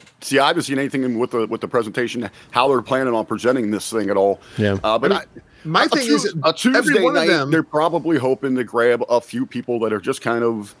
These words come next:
Speaker 2: Yeah.
Speaker 1: leisurely, you know, watching television, might stop,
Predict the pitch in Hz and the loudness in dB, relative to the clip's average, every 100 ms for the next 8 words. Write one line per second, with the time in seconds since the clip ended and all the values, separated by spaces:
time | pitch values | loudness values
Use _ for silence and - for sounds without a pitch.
0 | - 95 92 - _ _ _ _ _ _ | -6 -4 -4 -10 _ _ _ _ _ _
1 | _ - 123 139 147 143 143 131 127 113 | _ -4 0 0 0 2 2 2 2 2
2 | 101 110 151 165 123 135 131 123 113 117 | 4 4 4 0 0 2 4 2 0 0
3 | 110 - - 135 - | 0 -2 0 2 0